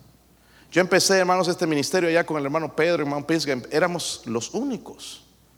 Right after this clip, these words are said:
A las cinco de la mañana nos reuníamos con el hermano Pedro orando, orando. Luego íbamos a desayunar, luego nos íbamos a ganar almas. Hermanos, veníamos a Loudon primeramente a ganar almas, veníamos a Lenore City, luego nos íbamos a Oak Ridge.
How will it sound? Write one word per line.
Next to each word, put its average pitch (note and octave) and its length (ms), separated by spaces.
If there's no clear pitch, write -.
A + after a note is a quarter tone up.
A - 120
las A#2+ 160
cinco A#3 320
de G#3+ 60
la F3 100
mañana E3 360
nos E3 100
reuníamos D#3+ 420
con C#3 160
el B2+ 60
hermano D3+ 340
Pedro E3+ 300
orando, E3 580
orando. E3+ 520
Luego D#3 300
íbamos D#3+ 260
a D3+ 40
desayunar, C#3 560
luego D#3 260
nos D3 160
íbamos D#3 240
a C#3 60
ganar C3+ 220
almas. D#3+ 280
Hermanos, C#3+ 420
veníamos D#3 420
a C#3+ 80
Loudon D#3 440
primeramente C#3+ 500
a C3+ 40
ganar C3 240
almas, D3+ 360
veníamos D3 360
a C#3 60
Lenore C#3 240
City, D3+ 240
luego C#3+ 240
nos C#3 140
íbamos C#3 220
a - 60
Oak B2 220
Ridge. B2 340